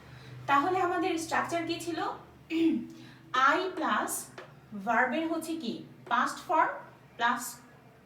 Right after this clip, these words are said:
পা-, প্লাস কি? লাস্টে হচ্ছে কি? কোনো একটা ওয়ার্ড থাকবে বা এক্সটেনশন থাকবে। যাই হোক, এগুলো আমরা পরবর্তীতে হচ্ছে বিস্তারিত আলোচনা করব।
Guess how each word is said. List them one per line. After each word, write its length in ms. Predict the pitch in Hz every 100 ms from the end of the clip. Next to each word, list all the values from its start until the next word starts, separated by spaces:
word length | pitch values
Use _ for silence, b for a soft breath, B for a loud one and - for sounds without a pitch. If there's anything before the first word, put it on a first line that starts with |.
| -
পা-, 220 | 247 240 -
প্লাস 260 | 311 311 -
কি? 120 | 185
লাস্টে 360 | 208 247 330
হচ্ছে 220 | 311 320 320
কি? 160 | 196 240
কোনো 160 | 240
একটা 220 | 247 349
ওয়ার্ড 280 | 392 220 214 -
থাকবে 280 | 247 - 165
বা 140 | 254
এক্সটেনশন 640 | 415 - 320 285 277 226
থাকবে। 340 | 233 - - -
যাই 220 | 233 269
হোক, 220 | 370 440
এগুলো 220 | 240 262
আমরা 320 | 269 277 269 B B B -
পরবর্তীতে 580 | 294 320 302 247 254 254
হচ্ছে 300 | 254 269 247
বিস্তারিত 560 | 220 285 - 240 240
আলোচনা 420 | 214 226 226 220
করব। 460 | 214 214 196 277